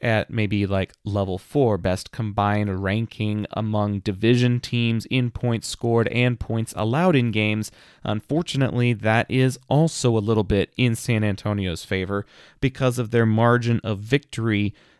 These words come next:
in their wins within the division. We only beat San Antonio by two. They beat us by six the following week. We only beat Orlando by one point and then by two points.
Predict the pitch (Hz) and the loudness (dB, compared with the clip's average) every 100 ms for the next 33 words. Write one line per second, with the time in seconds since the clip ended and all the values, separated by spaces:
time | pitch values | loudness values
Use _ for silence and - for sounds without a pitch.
0 | _ 127 127 139 131 123 120 110 117 123 | _ 4 8 8 6 6 6 4 4 4
1 | 110 107 - 101 - 113 107 101 104 135 | 4 2 0 -4 2 2 2 0 2 4
2 | 131 107 95 98 131 139 139 131 123 127 | 4 2 -4 0 2 4 4 4 4 2
3 | 123 - 131 120 117 107 123 117 113 110 | 0 0 0 2 0 0 0 0 2 2
4 | 104 101 98 92 - - 170 139 120 123 | 0 0 -2 -4 -6 2 6 6 4 0
5 | - - _ 127 123 117 113 110 101 - | -6 -20 _ 2 4 4 2 2 0 0
6 | 95 90 - - - 110 - - - 113 | -2 -2 -8 -6 -2 -2 -2 -8 -2 0
7 | 107 98 92 90 107 87 - - - _ | 0 0 -2 -2 -2 -2 -4 -20 -20 _
8 | - 127 151 160 147 143 123 135 135 127 | -4 2 4 4 4 4 4 2 2 2
9 | 127 120 139 135 110 101 95 92 117 143 | 2 4 2 4 2 2 -2 0 2 2
10 | - 139 139 - 123 120 123 113 107 - | 0 2 2 2 0 2 2 2 0 -2
11 | - 180 - - 117 107 - | 0 0 0 -2 0 0 -4